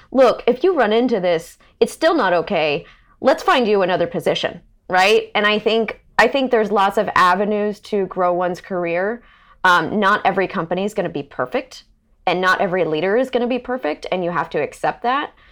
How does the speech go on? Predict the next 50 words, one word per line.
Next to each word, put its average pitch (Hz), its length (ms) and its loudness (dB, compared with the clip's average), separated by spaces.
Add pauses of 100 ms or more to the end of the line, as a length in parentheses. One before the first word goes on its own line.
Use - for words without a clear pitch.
(180)
But 190 120 0
the 208 80 0
goal 254 300 2
is, 190 160 0
is 180 140 -4
just 202 320 -4
not 208 240 0
get - 160 -4
stuck, - 460 -6 (280)
right? 185 420 0
And 196 160 -2
not 208 200 0
hit 214 160 -2
that 196 160 0
roadblock 180 480 -2
of 165 140 -6
defeat. - 560 -6 (500)
And 175 420 0 (140)
that's 208 480 2
what 190 400 2 (160)
actually 175 400 -2
came 170 220 -6
out 156 160 -4
of - 80 -8
some 175 200 -6
of 165 60 -8
these 156 180 -8
stories, 233 400 -2
at 160 140 -2
least 262 240 -4
two 269 160 -4
different 190 260 -2
ones 170 160 -4
that 170 120 0
I 214 160 4
heard 151 260 -6
that 147 160 0
week, 156 280 -6 (360)
which 196 240 -4
was 175 340 -2 (280)
they've 208 260 2
just - 320 -8
been 180 220 -4
defeated 170 460 -4
and 151 160 -6
they're, 151 260 -6
they're 160 200 -4
okay 151 280 -6
with - 180 -8
it. - 180 -8